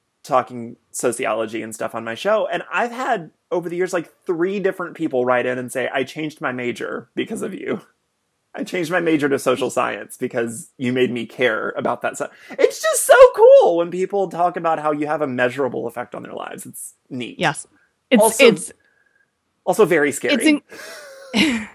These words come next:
Speaker 2: it's incredi-, it's incredibly cool. And it's one of those things that if you think about too much, you cry.
Speaker 1: Yes.
Speaker 2: So it's, it's very cool.
Speaker 1: <laughs>
Speaker 2: Thank you. It, it means the world to us. Let's, let's move on.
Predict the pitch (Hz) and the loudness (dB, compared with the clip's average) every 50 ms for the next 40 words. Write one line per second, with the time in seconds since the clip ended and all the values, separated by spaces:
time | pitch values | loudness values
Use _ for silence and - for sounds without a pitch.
0 | - 330 - - - - _ _ _ _ 359 320 - 415 381 339 - - 359 349 | 4 4 4 4 2 -10 _ _ _ _ 2 6 8 6 6 6 6 6 6 6
1 | 339 339 311 - 302 - 339 320 294 - 294 285 277 262 247 - 233 233 214 208 | 6 4 2 0 0 0 0 0 2 2 2 2 2 -2 -2 0 2 4 4 4
2 | 208 196 - 240 226 208 208 202 190 - 214 202 180 185 175 170 - 190 175 190 | 2 0 0 -2 0 2 2 0 0 2 0 2 4 4 2 4 2 2 2 4
3 | 180 185 185 170 165 - 175 170 165 151 - - 156 - 170 135 127 110 98 - | 4 6 4 4 4 4 4 4 4 2 0 -4 0 2 4 4 6 4 2 0
4 | - _ - - - - - - - 233 214 196 180 180 180 175 170 - - _ | -4 _ -8 -6 -6 -6 -6 0 6 6 8 8 8 8 6 4 2 -4 -10 _
5 | _ _ _ _ _ _ _ - - - 226 - - - - - 262 196 226 226 | _ _ _ _ _ _ _ -4 2 2 2 2 2 -4 0 0 0 2 4 4
6 | 294 320 339 - 311 320 311 302 - 302 294 277 - 302 302 294 302 302 285 294 | 6 6 6 8 6 6 6 6 6 4 4 6 4 2 2 2 2 2 4 2
7 | 294 294 214 - 277 269 277 285 269 240 254 262 247 240 240 233 214 - 233 214 | 2 2 2 -2 -2 0 2 2 2 4 4 6 6 6 6 4 4 4 4 4
8 | 208 196 - 220 202 - - 226 214 214 214 - - 220 226 240 240 190 170 190 | 4 4 2 0 -2 0 0 2 2 2 2 2 4 6 8 8 8 8 8 6
9 | 214 | 4